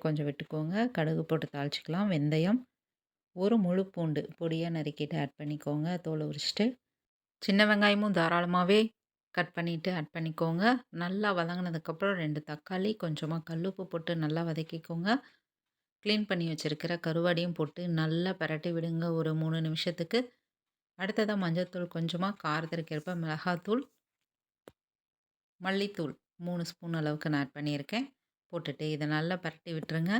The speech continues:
தேவையான அளவுக்கு தண்ணி ஆட் பண்ணிக்கலாம். ஒரு ரெண்டு டம்ளர், பெரிய டம்ளர்ல ரெண்டு டம்ளர் அளவுக்கு தண்ணி ஆட் பண்ணிட்டு ஒரு மூடி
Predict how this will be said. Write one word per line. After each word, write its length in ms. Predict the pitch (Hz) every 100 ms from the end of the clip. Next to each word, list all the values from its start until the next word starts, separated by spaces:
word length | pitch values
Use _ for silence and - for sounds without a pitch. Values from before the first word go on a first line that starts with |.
| 254 _ _ _ _ _ _ -
தேவையான 400 | 170 170 180 175
அளவுக்கு 300 | 160 156 - 170
தண்ணி 220 | 165 160 175
ஆட் 140 | 160 -
பண்ணிக்கலாம். 460 | 160 160 170 202 247 - _ _ _ _ _ _ _ _ _ _ _ _ -
ஒரு 160 | 185 180 170
ரெண்டு 180 | 170 175 175
டம்ளர், 300 | 175 175 170
பெரிய 200 | 175 185 190
டம்ளர்ல 380 | 180 170 175 180 190
ரெண்டு 160 | 165 160
டம்ளர் 280 | 160 170 180
அளவுக்கு 260 | 170 160 175 165
தண்ணி 180 | 160 170 170
ஆட் 160 | 160 165
பண்ணிட்டு 360 | 160 156 214 302 - _ _ _ _ _ _ _ -
ஒரு 140 | 190
மூடி 260 | 180 190